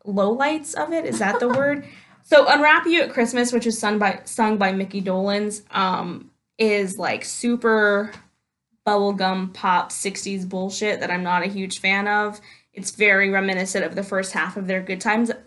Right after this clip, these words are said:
Speaker 1: Good Time albums from a few years ago. But the highlight, and you were talking about the song earlier, the Christmas song,
Speaker 2: Mm-hmm.
Speaker 1: um, is sung by Ni-, Ni-, Mike Nesmith,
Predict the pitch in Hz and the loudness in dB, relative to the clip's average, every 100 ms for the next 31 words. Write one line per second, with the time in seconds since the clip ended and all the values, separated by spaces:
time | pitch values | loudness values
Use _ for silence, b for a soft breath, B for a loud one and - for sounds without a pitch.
0 | 208 226 226 233 233 233 226 226 233 220 | 0 0 2 0 2 4 4 0 -2 -4
1 | 208 220 202 202 208 220 220 226 220 B | -4 -4 -4 -4 -2 0 2 0 -4 B
2 | B _ _ 330 320 285 - 370 269 202 | B _ _ 4 4 2 4 4 4 2
3 | 196 202 226 262 240 208 190 202 202 190 | 0 0 0 0 0 -2 -4 -8 -4 -4
4 | 175 190 190 180 185 208 202 226 254 269 | -2 -2 -2 -2 -4 -4 -2 -2 -2 -4
5 | 269 277 277 285 294 - _ _ 220 208 | -2 -2 -2 -4 -8 -16 _ _ -10 -8
6 | 208 196 202 196 214 - 214 202 208 190 | -4 0 2 2 -2 0 0 2 0 0
7 | 196 - 233 220 - 240 240 277 - 220 | -4 -4 0 0 2 2 2 2 0 0
8 | 254 214 180 220 - | 2 0 -2 -6 -12